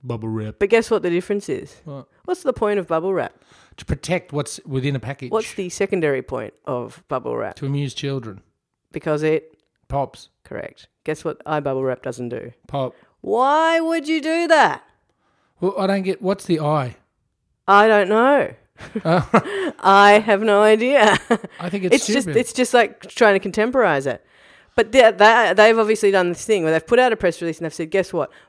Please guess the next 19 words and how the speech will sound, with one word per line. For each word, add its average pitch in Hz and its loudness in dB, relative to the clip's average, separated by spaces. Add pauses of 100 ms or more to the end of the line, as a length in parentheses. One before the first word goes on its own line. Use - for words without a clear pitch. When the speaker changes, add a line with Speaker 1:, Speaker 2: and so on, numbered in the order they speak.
(120)
Speaker 2:
Bubble 214 4
wrap 190 4 (300)
Speaker 1:
No 180 0
longer 254 -2
pops. 240 -4
Speaker 2:
no 190 2
longer 165 2
pops." 160 -6
Speaker 1:
Everyone's 170 -8
like, 160 -4
"Well, 160 -8
I'm 165 -8
not 135 -10
buying 123 -8
bubble 135 -10
wrap 123 -8
anymore 120 -10
then." 175 -12
Speaker 2:
Yeah. 262 -8